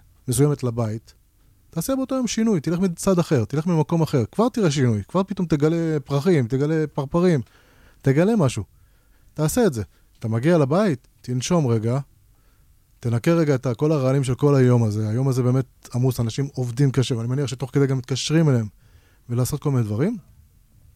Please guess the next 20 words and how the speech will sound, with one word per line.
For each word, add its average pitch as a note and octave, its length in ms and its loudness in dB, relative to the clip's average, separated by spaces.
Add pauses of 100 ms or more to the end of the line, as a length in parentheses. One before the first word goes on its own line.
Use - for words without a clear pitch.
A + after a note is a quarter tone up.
(500)
ותיכנס C#3+ 400 -4
לבית D3 260 0
ב-, A#2+ 100 -4 (240)
ב-, A2+ 160 -2
בחיוך. A#2 600 0 (760)
תן G#3+ 140 0
חיבוק, D#3+ 380 2
תן F#3 160 2
חיוך, C#3+ 340 0
תן - 180 -4
שינוי. C3 380 2 (960)
פעם, C3+ 300 0
פעמיים, B2 460 -2
שלוש, C3 500 -4 (220)
עשרים G3+ 360 0
פעם, G2+ 240 -4 (920)
מתישהו D#3+ 340 -2
זה C#3 80 0
מתחיל B2+ 260 2
לעבוד. G2 380 -2